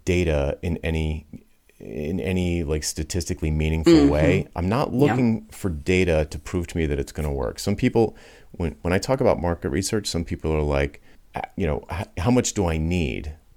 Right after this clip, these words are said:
Speaker 1: You know, like, I, I feel like I need to talk to five hundred people to get something statistically significant. And I'm like,
Speaker 2: <laughs>
Speaker 1: I'm like,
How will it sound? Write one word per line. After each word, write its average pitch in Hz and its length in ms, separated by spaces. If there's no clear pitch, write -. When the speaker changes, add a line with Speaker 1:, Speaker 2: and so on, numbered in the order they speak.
Speaker 1:
You 92 80
know, 76 120
like, 73 320
I, 87 140
I - 60
feel 101 180
like 90 160
I 85 60
need 82 180
to - 80
talk 78 220
to - 40
five 76 280
hundred 73 240
people 78 260
to 69 80
get 71 140
something 71 320
statistically - 540
significant. - 800
And - 220
I'm 82 160
like, 85 160
Speaker 2:
<laughs> - 220
Speaker 1:
I'm 104 80
like, 107 180